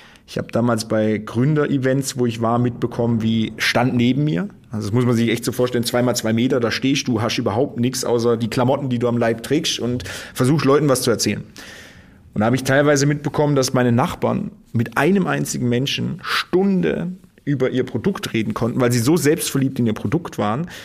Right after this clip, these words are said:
dann bin ich nachher hingegangen und hab gesagt, "Alter, in der Zeit waren vier andere Leute da. Ich hoffe, das war jetzt ein gutes Gespräch." Und er so, "Nö, nö, hatte nur Interesse."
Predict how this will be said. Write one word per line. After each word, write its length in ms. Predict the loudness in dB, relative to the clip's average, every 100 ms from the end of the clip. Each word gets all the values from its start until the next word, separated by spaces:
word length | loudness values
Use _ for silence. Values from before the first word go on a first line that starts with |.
| -20 -6
dann 100 | 0
bin 100 | 2
ich 60 | 4
nachher 180 | 4 4
hingegangen 340 | 4 4 2
und 60 | 2
hab 60 |
gesagt, 200 | 0 0
"Alter, 320 | 2 2 2 0
in 100 | -2
der 120 | 0
Zeit 300 | 0 0 2
waren 160 | 0
vier 240 | 0 0 0
andere 360 | 2 2 2 -2 -2
Leute 320 | 2 2 2
da. 300 | 2 2 0 -2 -16 -14
Ich 140 | -4 0
hoffe, 180 | 0
das 200 | 0 2
war 80 | 2
jetzt 120 | 4
ein 80 | 2
gutes 300 | 2 2 0
Gespräch." 320 | -2 2 2
Und 60 | 4
er 80 | 2
so, 80 | 4
"Nö, 180 | 4
nö, 220 | 6 6 4
hatte 160 | 4
nur 160 | 4 2
Interesse." 480 | 2 -2 -2 -6